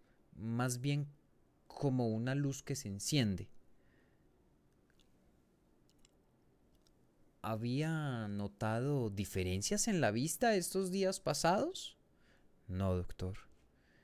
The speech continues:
"¿Y hubo algún caso de ceguera en su familia?".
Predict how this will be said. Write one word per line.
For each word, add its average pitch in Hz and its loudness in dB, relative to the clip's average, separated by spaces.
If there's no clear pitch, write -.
"¿Y 104 0
hubo 151 6
algún 185 4
caso 185 4
de 151 0
ceguera 147 2
en 202 0
su - -4
familia?". 214 -2